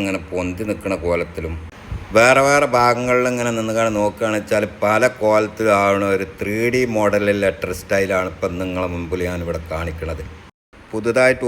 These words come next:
ഓരോരോ മോഡൽ ലെറ്റർ സ്റ്റൈലുകൾ ചെയ്യണമെന്ന് താല്പര്യമുള്ള ആളുകൾക്ക് വേണ്ടിയിട്ടാണ് ഞാനിതോടെ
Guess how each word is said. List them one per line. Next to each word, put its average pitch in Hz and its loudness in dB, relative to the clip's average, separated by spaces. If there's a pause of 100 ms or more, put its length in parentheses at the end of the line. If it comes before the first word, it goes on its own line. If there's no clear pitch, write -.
ഓരോരോ 120 6
മോഡൽ 110 0 (180)
ലെറ്റർ 104 -6
സ്റ്റൈലുകൾ 110 -2 (160)
ചെയ്യണമെന്ന് 107 -4 (100)
താല്പര്യമുള്ള 104 -2
ആളുകൾക്ക് 98 -4
വേണ്ടിയിട്ടാണ് 98 -2 (100)
ഞാനിതോടെ 92 -2